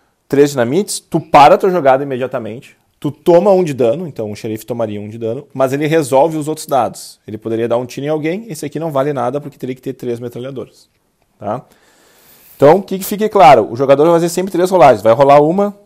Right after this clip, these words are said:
vai escolher, ah, eu quero ficar com essas quatro aqui, por exemplo, ó, foi uma boa rolada aqui, se ele já tiver tomado dano, obviamente.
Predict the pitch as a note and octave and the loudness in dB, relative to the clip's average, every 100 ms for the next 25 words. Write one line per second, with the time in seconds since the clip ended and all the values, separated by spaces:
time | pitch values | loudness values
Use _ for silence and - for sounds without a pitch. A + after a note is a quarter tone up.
0 | _ _ C3+ C3+ D#3 C#3+ C#3+ D#3 A2+ - | _ _ -2 0 -2 2 4 4 2 0
1 | B2 - C3 C3 C#3 - B2+ - B2+ C3+ | -4 -2 0 0 -2 -6 -8 -2 4 4
2 | D#3+ C#3+ A#2+ D#3 D3+ B2+ A2+ F3+ C3+ - | 4 -2 -8 -4 -2 -2 -2 -4 -6 -6
3 | A2 G2+ F#2+ B2+ C3+ A#2 A#2 A#2+ B2 A2+ | -6 -6 -4 -2 0 0 2 2 0 -8
4 | C#3+ F#3 _ _ _ _ _ A#2+ A#2+ A2 | -12 -12 _ _ _ _ _ -4 -4 -2
5 | A#2+ B2+ A#2+ A#2+ A#2 A2 D#3+ A#2 A#2 G#2+ | -2 0 2 0 2 0 2 0 -2 -6
6 | D#3 - | -8 -12